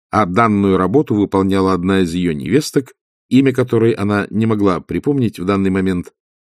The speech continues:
Нянюшка изо всех сил помогала, указывая на ее огрехи. «Приглашение, что надо», подумала она. Особенно ее впечатлила золотая кайма, густая, как сироп.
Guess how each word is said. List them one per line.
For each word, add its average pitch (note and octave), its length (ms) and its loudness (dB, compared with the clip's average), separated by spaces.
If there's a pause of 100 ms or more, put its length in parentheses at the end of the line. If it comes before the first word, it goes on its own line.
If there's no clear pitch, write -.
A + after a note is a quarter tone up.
Нянюшка G3+ 520 2
изо C3+ 400 2
всех - 340 -2
сил D#3+ 300 -2
помогала, G2 800 0 (260)
указывая B2 920 0 (100)
на F2 100 -2
ее E2 480 -2
огрехи. - 640 -16 (720)
«Приглашение, G#3+ 960 0
что - 360 -2
надо», G3+ 540 -4 (140)
подумала E2 520 -6
она. C#2+ 240 -12 (600)
Особенно G2 480 2
ее G2 220 4
впечатлила G2 720 -2
золотая F#2+ 600 -2
кайма, F2+ 520 -6
густая, D2 500 -12
как - 240 -20
сироп. - 500 -10